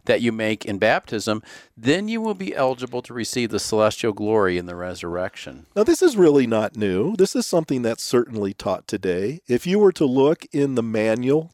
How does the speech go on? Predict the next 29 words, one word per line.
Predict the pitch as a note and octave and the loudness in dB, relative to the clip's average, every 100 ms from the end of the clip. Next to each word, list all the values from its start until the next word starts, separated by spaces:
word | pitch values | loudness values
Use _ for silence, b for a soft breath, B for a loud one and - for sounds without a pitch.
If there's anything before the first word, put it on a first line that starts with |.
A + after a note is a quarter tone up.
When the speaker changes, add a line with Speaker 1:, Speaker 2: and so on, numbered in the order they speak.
| _ | _
Speaker 2:
titled | B2+ A#2+ A#2+ - | -2 0 -2 -6
True | - - D3 E3 F3 | -10 2 6 6 2
to | D#3 | 0
the | B2+ | 0
Faith, | - - B2 D3 - - | 0 2 2 4 -2 -6
a | A2 | -6
Gospel | G2+ A#2+ C3 - - A2+ | 0 2 2 0 0 0
Reference, | G2 A2+ - G3+ C#4 - _ _ _ _ | 2 -2 2 0 0 -6 _ _ _ _
a | C3+ A#2+ | 0 0
manual, | A2 A#2 A#2+ D3+ F3 A3 | 2 2 2 2 0 2
a | G#2+ | 0
correlated | - - B3+ A#3+ A#2+ G#2 G2+ G2+ | -2 2 6 6 4 0 -2 -4
manual | G#2+ G2 G#2 D#3 A3 | -2 -2 -2 -4 -4
that | C#3 A#2+ | -2 -2
was | A2 G#2 | -4 -6
produced | - G2+ A#2 A#2 - | -6 -4 -2 -4 -8
in | G#2 | -10
two | - C#3 | -4 -4
thousand | C3 A#2+ A#2+ A#2 G#2+ | 0 0 0 0 -6
and | G2 G2+ | -6 -6
four, | - A#3 C#4+ B2 D3+ _ _ _ _ | 2 4 6 6 2 _ _ _ _
you | D#3 F3+ | -2 -2
find | - G3 F3+ D3+ | 0 2 2 2
this | E3 D4+ D#3+ - - | 4 6 4 2 0
about | D#3 D3 C#3 C3+ _ - | 2 4 4 2 _ 0
baptismal | D#3+ E3 _ E3+ D#3 D#3 D3+ C#3+ _ _ - | 2 2 _ 2 2 2 0 0 _ _ -6
covenants, | F#3 A3 C3 F#2+ - - _ - | 2 2 2 -4 -14 -20 _ -6
page | D#3+ D#3+ - | -4 -4 -4
twenty-three. | - D3 C3+ - A#2 F2 | -2 -2 -2 -2 -2 -2